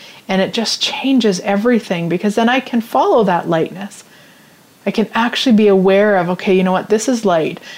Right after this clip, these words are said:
Yeah, when I look at the numbers, I go, "Holy doodles." <laughs> Well, it might be d-, more like, "Holy fuck." <laughs> Or one of my favorite phrases, "Holy fuck balls." Um, you know, that, that end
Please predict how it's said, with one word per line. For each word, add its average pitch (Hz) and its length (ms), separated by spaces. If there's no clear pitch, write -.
Yeah, 220 340
when 185 180
I 185 80
look 202 240
at 226 100
the 190 80
numbers, 202 420
I 185 60
go, 180 160
"Holy 233 480
doodles." 214 640
<laughs> - 40
Well, 262 120
it - 20
might 269 180
be 285 180
d-, 247 200
more 226 300
like, 202 160
"Holy 226 340
fuck." - 680
<laughs> - 1200
Or 233 100
one 240 180
of 233 80
my 214 160
favorite 208 340
phrases, 190 380
"Holy 320 280
fuck - 400
balls." 170 400
Um, 196 400
you 240 260
know, 202 280
that, 214 280
that 214 520
end 240 600